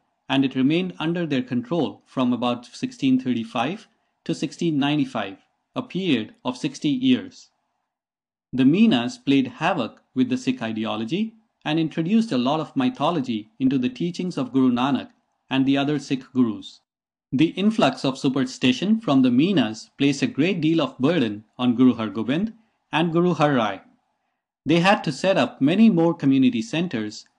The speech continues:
and train more masants. The immediate task for Guru Har Rai was to disassociate the Sikhs from the influence of the Meenas. Within one year of him assuming the guruship, Guru Har Rai was compelled by the Mughal forces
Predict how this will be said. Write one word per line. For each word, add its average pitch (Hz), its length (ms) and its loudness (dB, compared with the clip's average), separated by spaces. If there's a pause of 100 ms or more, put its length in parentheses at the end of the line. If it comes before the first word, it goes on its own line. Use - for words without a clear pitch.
and 135 200 2
train 156 280 2
more 143 180 2
masants. 123 680 -2 (960)
The 165 260 0
immediate 240 420 6
task - 360 0
for 135 100 0
Guru 139 300 2
Har 160 240 -4
Rai 127 400 -2
was 127 240 -2
to 127 100 0
disassociate 131 880 -4
the 123 120 -2
Sikhs - 480 -6
from 123 240 0
the 127 160 0
influence 143 420 -2
of 123 140 -4
the 127 100 -4
Meenas. 117 540 2 (800)
Within 135 280 6
one 156 220 2
year 165 340 0
of 139 200 -4
him 139 180 -2
assuming 127 460 2
the 117 80 -6
guruship, 123 500 -2 (460)
Guru 156 220 2
Har 185 240 0
Rai 143 220 0
was 120 220 -6
compelled 147 460 -4
by 127 120 0
the 123 100 -2
Mughal 127 340 0
forces 151 580 -6